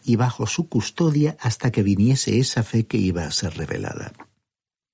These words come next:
La fe que justifica estaba operativa en el Antiguo Testamento,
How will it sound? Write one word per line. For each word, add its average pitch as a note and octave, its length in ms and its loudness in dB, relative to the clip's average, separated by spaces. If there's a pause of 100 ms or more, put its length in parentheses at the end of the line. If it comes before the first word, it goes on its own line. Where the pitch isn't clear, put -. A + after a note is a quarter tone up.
(800)
La C#3 200 4
fe A#3 200 2
que F3+ 160 2
justifica G#3 880 0
estaba D#3 480 2
operativa A#2 720 2
en A2 120 4
el D#2+ 100 -2
Antiguo F#2 400 0
Testamento, - 760 -8